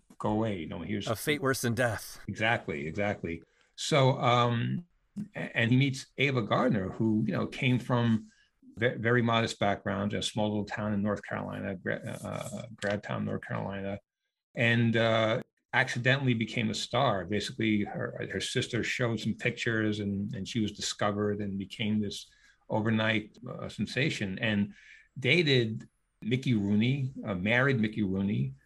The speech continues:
Speaker 1: and, and Artie Shaw, who was a, you know, Mickey Rooney was the greatest star at, at, at that time. He was the big star, and, uh, Artie Shaw was the big band leader. And when she met Frank Sinatra, she was dating Howard Hughes, the richest,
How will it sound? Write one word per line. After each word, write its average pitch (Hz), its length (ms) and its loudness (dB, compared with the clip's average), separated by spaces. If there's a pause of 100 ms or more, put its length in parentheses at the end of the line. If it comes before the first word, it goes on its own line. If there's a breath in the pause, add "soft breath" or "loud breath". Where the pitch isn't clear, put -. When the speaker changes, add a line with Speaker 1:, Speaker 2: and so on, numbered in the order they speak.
(240 soft breath)
Speaker 1:
and, 104 340 -4
and 110 160 0
Artie 110 280 2
Shaw, 123 480 2
who 101 100 -2
was 101 140 -2
a, 101 60 -2
you - 120 -4
know, 92 200 -6
Mickey 110 220 -2
Rooney 113 120 2
was 101 120 2
the 95 60 -6
greatest 104 360 -2
star 104 360 0
at, 98 240 -4
at, - 300 -4
at - 160 -6
that 104 220 0
time. 92 280 -4
He 98 60 -2
was 92 100 -2
the - 80 -10
big 101 220 -6
star, 98 440 -2
and, 98 360 -4
uh, 101 60 -2
Artie 101 320 0
Shaw 104 240 -2
was 101 160 -2
the - 40 -10
big 104 220 -2
band 113 260 2
leader. 95 400 -2 (600 loud breath)
And 113 160 0
when 117 120 2
she - 180 0
met 127 200 4
Frank 120 260 0
Sinatra, 127 440 -2
she 113 180 -4
was 104 200 -2
dating 107 440 0
Howard 101 340 -4
Hughes, 110 480 0
the - 60 -12
richest, - 420 -8